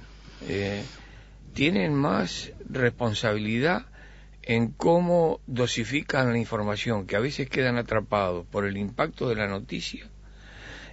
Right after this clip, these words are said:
y de alguna manera queda pendiente, este, en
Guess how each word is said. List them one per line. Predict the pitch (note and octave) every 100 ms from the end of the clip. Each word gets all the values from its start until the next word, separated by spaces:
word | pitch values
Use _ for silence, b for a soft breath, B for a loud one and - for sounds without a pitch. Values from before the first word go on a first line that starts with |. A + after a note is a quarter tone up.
| -
y | - A#2
de | A2+
alguna | A#2+ D#3+ D#3
manera | C#3 C3+ C#3+ B2+
queda | D3+ D3+ B2+
pendiente, | B2+ A2+ A#2+ D#3 F#3+ F3+ - - - - - b b b b -
este, | A#2+ A2+ A2 G#2+ G2 - A2+ G#2 G#2 G2+ G#2 - A2
en | G#2+ G#2 F#2